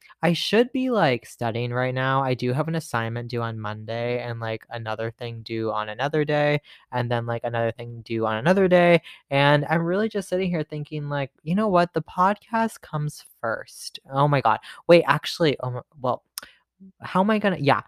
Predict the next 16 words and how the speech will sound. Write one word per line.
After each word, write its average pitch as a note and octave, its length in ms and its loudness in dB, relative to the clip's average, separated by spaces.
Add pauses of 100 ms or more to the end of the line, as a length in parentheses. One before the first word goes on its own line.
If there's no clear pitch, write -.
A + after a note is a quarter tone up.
okay. D#3+ 680 6
<laughs> F4+ 380 4
Oh C#3 80 4
my C3+ 140 2
God. A#2 180 0
So C3 120 0
Black B2 260 0
Friday B2+ 240 0
is C3+ 80 -4
coming D#3 300 0
up, F#3 140 2
and D3 120 0
I'm, E3+ 140 0
like, G3+ 260 -2
looking C3 320 0
at D3 160 0